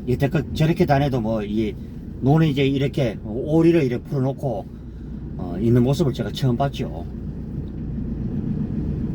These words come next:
요즘에는 저래 뭐 기계화가 됐기 때문에 농촌에 저렇게,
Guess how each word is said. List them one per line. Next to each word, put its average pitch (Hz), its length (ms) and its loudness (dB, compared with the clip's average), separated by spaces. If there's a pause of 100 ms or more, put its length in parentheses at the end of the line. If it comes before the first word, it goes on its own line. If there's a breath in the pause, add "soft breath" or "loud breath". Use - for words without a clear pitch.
(2750)
요즘에는 143 640 4 (2250)
저래 139 260 6
뭐 170 280 2 (540)
기계화가 190 600 4
됐기 143 260 0
때문에 127 220 0
농촌에 175 340 2
저렇게, 139 480 -2